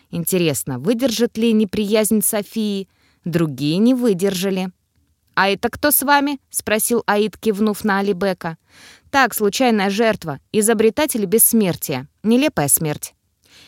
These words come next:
«Изобрел бессмертие, а помер, съев шаурму возле вокзала?» «Почти. Вызову ребят, пусть проводят на распределение».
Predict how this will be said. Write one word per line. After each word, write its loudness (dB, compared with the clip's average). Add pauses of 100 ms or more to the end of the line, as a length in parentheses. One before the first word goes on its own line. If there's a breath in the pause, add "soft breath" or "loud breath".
«Изобрел 2
бессмертие, 0
а 0
помер, 0
съев 0
шаурму 2
возле 0
вокзала?» -2 (340)
«Почти. -2 (720 loud breath)
Вызову 0
ребят, 2
пусть 0
проводят 0
на 0
распределение». -4